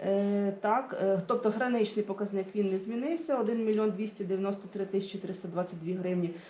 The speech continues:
але в межах, е, економічної класифікації зменшені були видатки на заробітну плату, на, е, придбання обладнання і оплату послуг для того, щоб, е, забезпечити саме оцей міжбюджетний трансфер у сумі дев'яносто п'ять тисяч п'ятсот.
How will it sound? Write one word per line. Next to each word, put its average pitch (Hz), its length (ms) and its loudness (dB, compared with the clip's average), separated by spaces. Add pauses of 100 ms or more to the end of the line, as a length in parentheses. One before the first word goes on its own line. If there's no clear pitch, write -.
(180)
але 202 640 2 (100)
в 196 40 -2
межах, 208 540 2 (100)
е, 180 40 0 (160)
економічної 202 600 -2
класифікації 214 800 -4
зменшені 196 640 2
були 185 220 0
видатки 170 500 0
на 180 220 0 (380)
заробітну 190 580 4
плату, 269 420 0
на, 196 300 4 (100)
е, 190 180 4
придбання 190 720 2
обладнання 226 640 0
і - 160 -2
оплату 190 420 2
послуг 247 380 -2
для 185 160 4
того, 208 360 4
щоб, 185 360 -2 (140)
е, 170 280 2 (840)
забезпечити 233 1200 2
саме 214 400 2
оцей 196 280 0
міжбюджетний 185 640 -2
трансфер 180 500 -2
у 196 120 -8
сумі 196 180 0
дев'яносто 175 500 -2
п'ять 190 240 -6
тисяч 180 300 -6
п'ятсот. - 420 -8